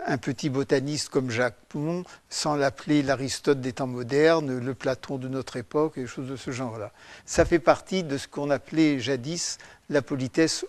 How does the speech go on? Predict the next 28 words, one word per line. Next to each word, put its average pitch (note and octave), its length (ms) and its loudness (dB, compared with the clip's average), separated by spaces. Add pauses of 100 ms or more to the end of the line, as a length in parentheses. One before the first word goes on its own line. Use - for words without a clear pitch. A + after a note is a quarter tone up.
orientale, D3 760 2 (500)
et, D3+ 340 6
euh, C#3 120 -4
personne D3+ 500 0
n'y C#3 120 -2
attachait C3 440 -2
beaucoup C#3 320 -4
d'importance, C#3 840 -2 (340)
sauf - 640 2 (360)
peu, D#3 200 6
probablement C#3+ 680 4
le C#3 120 0
souverain C#3+ 560 -2 (380)
à C#3 160 2
qui - 260 -2
on C#3 120 2
vantait C#3+ 480 4
ainsi, C3+ 520 -4 (340)
euh, C3+ 460 2
ses C3+ 300 0
vertus, C3 560 -4
parce - 260 -8
que - 180 -8
chacun B2 360 -6
sait, - 260 -4 (520)
euh, D3+ 200 2 (140)
que, - 100 0
euh, C3 1040 2